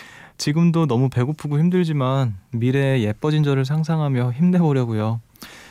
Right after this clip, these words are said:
숲디, 다이어트 꼭 성공하라고 아현아 힘내 한마디만 해주세요."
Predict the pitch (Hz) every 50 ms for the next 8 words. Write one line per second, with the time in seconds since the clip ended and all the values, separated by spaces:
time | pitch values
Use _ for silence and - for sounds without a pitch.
0 | - - - 165 - - 185 160 117 104 107 _ _ - - 120 131 147 143 -
1 | - 139 - - - 113 151 214 208 - - - - - 202 208 208 208 202 185
2 | 175 165 151 - 135 139 151 156 135 110 107 - _ _ _ _ _ - - 117
3 | 113 120 135 147 151 147 147 147 165 180 185 180 170 170 175 170 - _ - -
4 | 165 180 185 185 175 170 156 151 143 139 127 123 123 139 165 - 175 160 160 147
5 | 117 107 107 110 113 117 113 113 113